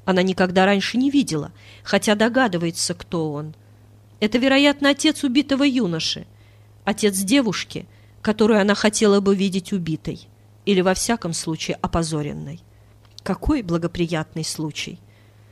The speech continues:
«Вы говорите по-французски, мадемуазель?» спрашивает её Вудли Пойндекстер, полагая, что этот язык она скорее поймёт. «Очень немного, сеньор. Лучше говорите по-английски».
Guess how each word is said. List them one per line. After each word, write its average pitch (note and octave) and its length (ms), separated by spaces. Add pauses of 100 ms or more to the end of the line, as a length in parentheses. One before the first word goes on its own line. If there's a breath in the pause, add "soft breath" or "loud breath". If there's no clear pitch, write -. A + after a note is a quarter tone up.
(360 soft breath)
«Вы G#3+ 180
говорите D4+ 460
по-французски, E4+ 720
мадемуазель?» F3+ 720 (420 soft breath)
спрашивает G3+ 680
её G3 240
Вудли F#3 300
Пойндекстер, E3 840 (340 loud breath)
полагая, G#3 460
что G3+ 220
этот F3+ 220
язык F#3 340
она F3+ 160
скорее E3+ 400
поймёт. D#3 640 (800 soft breath)
«Очень D#4+ 280
немного, F4 380
сеньор. E3+ 560 (560 soft breath)
Лучше C4+ 360
говорите D4 440
по-английски». D4 800